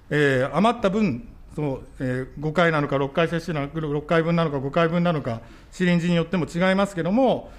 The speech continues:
まだ余ってる分も捨てたんだったら、そういうこともちゃんと把握した上で、廃棄が出ないようにしてくださいということを、やっぱり呼びかけていかなきゃいけないのに、そもそも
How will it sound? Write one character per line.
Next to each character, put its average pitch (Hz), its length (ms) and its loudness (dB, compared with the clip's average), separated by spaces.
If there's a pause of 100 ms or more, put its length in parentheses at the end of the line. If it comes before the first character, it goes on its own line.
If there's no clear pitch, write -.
(180)
ま 202 140 4
だ 175 120 6
余 208 220 4
っ - 20 -18
て 190 100 2
る 180 60 2
分 233 180 2
も 190 100 2
捨 - 80 -8
て 190 100 0
た 226 140 0
ん 214 40 2
だ 185 80 2
っ 170 100 -2
た 208 120 0
ら、 156 240 0 (320)
そ 185 140 0
う 208 60 4
い 220 40 4
う 202 40 2
こ 233 100 2
と 240 100 4
も 147 320 0 (340)
ち - 60 -4
ゃ 196 80 4
ん 202 60 2
と 190 120 0
把 208 220 0
握 277 140 -4
し - 80 -12
た 294 100 -2
上 330 180 -2
で、 330 380 -2 (240)
廃 190 220 4
棄 175 140 -2
が 170 100 4
出 202 100 0
な 277 160 2
い 254 80 2
よ 240 120 2
う - 20 2
に 202 80 2
し - 60 -10
て 220 100 -4
く 220 60 0
だ 226 80 0
さ 233 180 2
い 233 100 0
と 196 80 -2
い 185 40 4
う 180 60 0
こ 180 120 -4
と 269 160 0
を、 147 220 2 (240)
や 156 100 2
っ 156 40 -10
ぱ 185 100 2
り 147 80 2
呼 147 60 2
び 175 100 2
か 185 100 2
け 175 80 0
て 139 80 -2
い 123 80 -4
か 165 120 0
な 165 120 0
き 156 60 -4
ゃ - 20 0
い 123 60 -4
け 143 100 -4
な 156 140 2
い 127 40 0
の 120 100 -4
に、 139 180 -2
そ 151 120 -8
も 196 120 0
そ 247 100 0
も 254 360 2